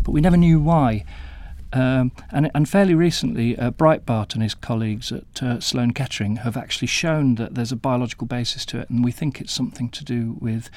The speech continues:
uh, pro-inflammatory cytokine release by the actual tumour itself. So there's a, there's an example, uh,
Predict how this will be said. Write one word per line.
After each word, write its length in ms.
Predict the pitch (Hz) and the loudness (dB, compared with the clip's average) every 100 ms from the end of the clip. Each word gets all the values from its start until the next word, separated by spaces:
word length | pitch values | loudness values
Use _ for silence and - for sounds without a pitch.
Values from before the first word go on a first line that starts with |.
| - - - | -18 -14 -8
uh, 140 | - - | -8 -6
pro-inflammatory 800 | - 123 110 - 120 113 - 120 | -2 0 0 -2 -4 -4 -4 -4
cytokine 800 | - - 123 113 - 117 107 107 | 0 0 -2 -4 -4 -2 0 0
release 520 | 107 104 104 101 - - - - - - - | 0 -2 -2 -4 -6 -8 -14 -20 -20 -18 -6
by 220 | 110 110 | -2 0
the 140 | 110 110 | 0 -2
actual 340 | - - 113 | -4 -6 -6
tumour 460 | - 127 113 110 98 | -4 0 2 0 -2
itself. 580 | - - 156 104 - - - - - - | -2 0 0 0 -6 -16 -20 -18 -18 -12
So 180 | - 151 | -2 0
there's 260 | 175 165 147 | 2 2 0
a, 160 | 123 - | -2 0
there's 240 | 165 151 | 2 2
an 40 | |
example, 600 | 139 151 147 131 123 120 120 | 2 2 0 0 -2 -4 -2
uh, 240 | 117 | -2